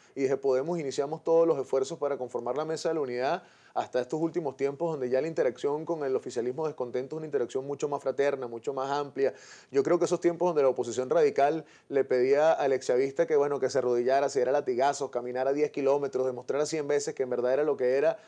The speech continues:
quedaron atrás. ¿Qué nos corresponde ahora? Todos juntos, no solamente la unidad, sino todos como país, cerrar el capítulo de la intolerancia. Y aquí más nunca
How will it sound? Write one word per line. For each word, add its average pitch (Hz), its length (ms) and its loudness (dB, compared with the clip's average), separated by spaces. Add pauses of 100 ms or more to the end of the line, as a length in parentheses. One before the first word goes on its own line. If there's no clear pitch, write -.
(180)
quedaron 135 340 2
atrás. 143 460 -2 (380)
¿Qué 156 120 2
nos 180 120 0
corresponde 151 480 2
ahora? 170 380 4 (100)
Todos 180 320 6
juntos, 151 380 0
no 117 80 -8
solamente 165 480 -2
la 160 80 0
unidad, 139 360 0
sino 123 260 -6
todos 180 220 2
como 160 220 -4
país, 175 260 2
cerrar 139 240 0
el 196 80 -2
capítulo 165 360 -2
de 160 80 -6
la - 20 -6
intolerancia. 123 560 -6 (380)
Y - 20 0
aquí 135 180 -2
más 180 200 -2
nunca 185 500 0